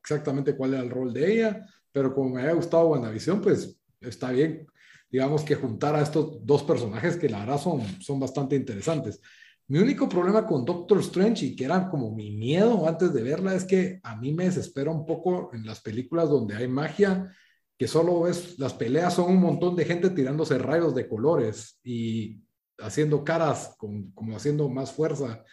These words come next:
y se vuelve como que, no sé, creo que por eso no me gustó mucho The Witcher ni Wheel of Time,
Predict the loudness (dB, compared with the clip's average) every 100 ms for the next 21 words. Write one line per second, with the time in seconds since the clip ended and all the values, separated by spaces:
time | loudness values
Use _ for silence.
0 | -20 _ -10 -6 -4 -4 -4 -4 -4 -4
1 | -6 -8 -10 -10 -16 _ _ -2 2 2
2 | 0 0 0 0 0 0 2 0 -2 0
3 | 0 0 0 4 4 4 0 -2 -8 -12
4 | _ _ _ _ _ -8 0 0 2 6
5 | 6 6 0 -10 -8 -6 -6 0 2 2
6 | 0 -2 -4 0 -2 -4